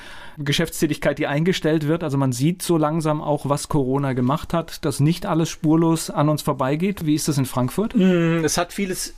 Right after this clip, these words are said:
Speaker 2: zugemacht und auch nicht mehr aufgemacht. Aber wenn irgendwas zumacht, dauert es eine Zeit und es entsteht was Neues. In Frankfurt hat vieles wieder auf, aber es haben auch viele Geschäfte, machen nicht mehr auf, weil es einfach nicht gepackt haben.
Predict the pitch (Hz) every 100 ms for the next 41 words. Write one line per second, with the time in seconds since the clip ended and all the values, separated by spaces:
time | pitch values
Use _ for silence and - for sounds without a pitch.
0 | - - 220 226 220 220 - 202 220 170
1 | 180 - 190 156 180 - 151 151 - -
2 | - 165 170 170 165 147 170 185 190 185
3 | 165 170 - - - - 226 247 - 185
4 | 190 196 196 202 202 185 180 180 - 160
5 | - 160 160 - 147 127 123 - - -
6 | - - - - 175 - 175 196 202 175
7 | 165 - - 202 233 247 - 208 208 -
8 | 175 190 208 - 170 170 160 - 165 170
9 | 160 156 151 - 165 151 160 - 160 -
10 | - - 131 143 147 156 196 175 165 160
11 | 147 143 - 156 170 156 147 - - 156
12 | - 196 208